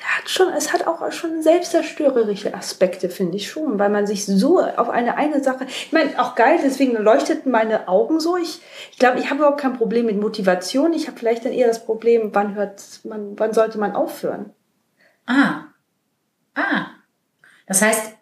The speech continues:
Speaker 2: es gibt gar kein Problem zu sagen, ich mach das jetzt und ich zieh das jetzt durch, aber
Speaker 1: Ja.
Speaker 2: wann ist gut und wann bin ich fertig damit, ist ein Problem?
Speaker 1: Ja.
Speaker 2: Ah,
Speaker 1: Und
Speaker 2: das
Speaker 1: dann
Speaker 2: hab ich
Speaker 1: auch
Speaker 2: jetzt nicht
Speaker 1: wieder
Speaker 2: so sehr.
Speaker 1: loslassen müssen, ist ja auch ganz schlimm.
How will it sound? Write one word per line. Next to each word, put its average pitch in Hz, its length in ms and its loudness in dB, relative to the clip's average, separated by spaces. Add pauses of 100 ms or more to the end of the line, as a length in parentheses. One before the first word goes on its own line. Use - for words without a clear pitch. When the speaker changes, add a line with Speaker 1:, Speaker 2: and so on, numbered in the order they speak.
(680)
Speaker 2:
es - 160 -2
gibt - 180 0
gar 220 140 4
kein 240 220 0
Problem 226 240 -2
zu 226 100 -2
sagen, 208 240 0
ich - 100 -8
mach 214 140 0
das 262 220 0
jetzt - 360 0
und 196 200 -4
ich - 160 -14
zieh 226 100 2
das 202 160 2
jetzt 185 240 -4
durch, 262 340 0
aber 202 120 2
Speaker 1:
Ja. 190 80 2
Speaker 2:
wann 220 160 4
ist - 140 -2
gut 294 220 2
und 233 140 0
wann 214 140 2
bin 196 100 0
ich 190 140 -4
fertig 285 260 2
damit, 226 260 -2
ist 214 120 -6
ein 208 100 2
Problem? 170 460 -6 (580)
Speaker 1:
Ja. 277 220 -4 (1300)
Speaker 2:
Ah, 196 80 4
Speaker 1:
Und 254 80 6
Speaker 2:
das - 80 4
Speaker 1:
dann - 100 8
Speaker 2:
hab 349 80 6
ich - 60 4
Speaker 1:
auch 277 100 6
Speaker 2:
jetzt - 80 4
nicht 269 100 8
Speaker 1:
wieder 233 140 6
Speaker 2:
so 214 120 4
sehr. 262 100 8
Speaker 1:
loslassen 196 520 0
müssen, 170 240 -8
ist 156 120 -12
ja - 100 -12
auch 147 180 -12
ganz 180 240 -16
schlimm. - 320 -18